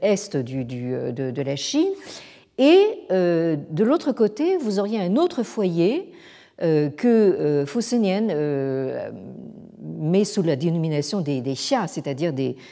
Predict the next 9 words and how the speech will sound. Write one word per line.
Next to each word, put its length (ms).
des 100
Chinois, 680
hein, 160
euh, 340
incarné 540
par 240
la 160
culture 480
Yangshao, 680